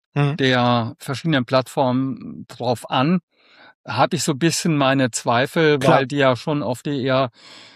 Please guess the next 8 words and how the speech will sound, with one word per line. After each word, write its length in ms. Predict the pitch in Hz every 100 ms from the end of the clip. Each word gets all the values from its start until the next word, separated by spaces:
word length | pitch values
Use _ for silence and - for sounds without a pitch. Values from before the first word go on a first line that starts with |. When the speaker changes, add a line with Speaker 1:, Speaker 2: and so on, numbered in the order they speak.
| -
Speaker 2:
sensationsheischerische, 1400 | - 151 135 131 - 165 160 - 135 143 160 135 143 - 151
äh, 20 |
Art 720 | 139 139 139 131 127 135 135
und 160 | 180 117
Weise, 400 | 120 139 143 131
auf 220 | 123 -
die, 220 | 143 127
äh, 280 | 127 120